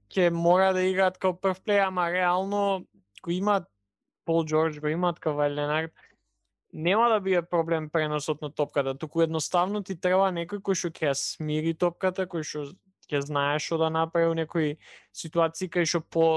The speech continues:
а, Кавај или Пол, а, Џорџ нема да и, да им иде. А,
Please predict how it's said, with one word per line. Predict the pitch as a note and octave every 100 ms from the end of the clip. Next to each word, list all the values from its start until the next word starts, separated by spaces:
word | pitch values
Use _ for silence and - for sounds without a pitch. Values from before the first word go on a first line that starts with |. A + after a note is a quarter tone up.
| D#3+
а, | D#3+ D#3
Кавај | - D#3 D#3 D#3 E3 E3
или | D#3+ D3
Пол, | - D#3+ E3 D#3+ D#3
а, | - D#3 D#3 D3+ D3+ D3+ D3+
Џорџ | E3+ D#3+ -
нема | D3+ D#3 D#3+ D#3+
да | D#3+
и, | D#3+ D#3+
да | E3 D#3
им | D#3 D#3
иде. | D#3+ E3+ F#3+ G3+ _ _ _ _ -
А, | C#3+ C#3 C#3+ C#3 C#3 C3+ B2+